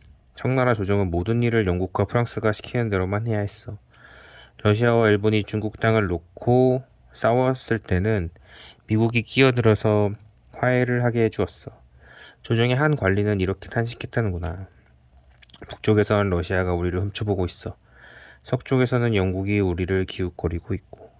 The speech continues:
남쪽에서는 프랑스가 우리를 노려보고 있고, 동쪽에서는 일본이 우리를 넘보고 있다.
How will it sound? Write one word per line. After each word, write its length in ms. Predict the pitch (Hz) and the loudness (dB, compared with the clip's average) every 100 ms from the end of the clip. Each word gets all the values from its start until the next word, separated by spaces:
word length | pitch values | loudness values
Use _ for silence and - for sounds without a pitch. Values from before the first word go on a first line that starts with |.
| _ | _
남쪽에서는 800 | 90 92 - 95 92 - 90 90 | -4 -4 -6 -6 -4 -4 -6 -6
프랑스가 560 | - 123 123 - 120 117 | -4 -4 -4 -4 0 2
우리를 300 | 113 110 107 | 2 0 0
노려보고 460 | 98 95 95 90 | 0 0 -2 -4
있고, 200 | 87 - - _ - - - - - _ | -6 -10 -20 _ -20 -20 -20 -20 -20 _
동쪽에서는 680 | - 107 - 110 110 107 104 | -6 -4 0 0 2 2 2
일본이 380 | 82 87 110 117 | 0 0 2 4
우리를 300 | 104 104 98 | 2 2 2
넘보고 380 | 90 85 85 85 | 0 0 -2 -4
있다. 220 | - | -6